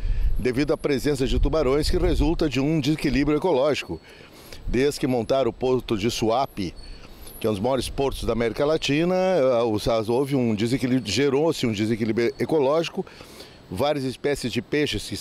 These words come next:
que se alimentavam, né, nessa zona de Suape, que é um, que é aqui numa, numa região também periférica da cidade de Recife. O porto está localizado numa região periférica, os tubarões mudaram de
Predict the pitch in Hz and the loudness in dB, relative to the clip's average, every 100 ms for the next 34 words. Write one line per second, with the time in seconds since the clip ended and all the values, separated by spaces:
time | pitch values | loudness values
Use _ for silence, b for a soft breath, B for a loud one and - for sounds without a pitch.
0 | - 131 113 104 135 127 131 113 - 131 | -4 0 0 0 0 0 2 0 0 2
1 | 143 107 104 110 113 123 107 120 110 - | 2 0 0 0 0 0 0 0 0 0
2 | 139 147 - 180 B B B B B B | 0 0 -2 -6 B B B B B B
3 | B - - 127 127 117 110 107 113 - | B -12 -2 0 2 2 2 0 -2 -6
4 | 117 127 110 143 127 107 92 - - - | -4 -4 -2 -2 0 0 -2 -8 -18 -20
5 | - - - - - 135 127 127 127 127 | -16 -14 -12 -12 -4 0 2 2 0 0
6 | 123 117 117 - 147 120 135 143 131 - | 0 0 0 0 -2 0 0 0 0 0
7 | 98 95 104 107 107 113 107 143 156 196 | -2 0 -2 -2 0 0 0 0 0 0
8 | 214 113 92 B B B B B - - | -2 -2 -4 B B B B B -6 -2
9 | 139 131 135 117 117 110 120 107 110 113 | -2 -2 0 0 0 0 0 0 0 0
10 | 120 120 135 - 135 156 160 185 - - | 0 0 -2 0 0 0 -2 -4 -2 -2
11 | 180 165 156 185 175 214 131 160 180 190 | 0 2 2 2 0 0 2 2 2 0
12 | 147 160 190 202 | 0 0 0 -2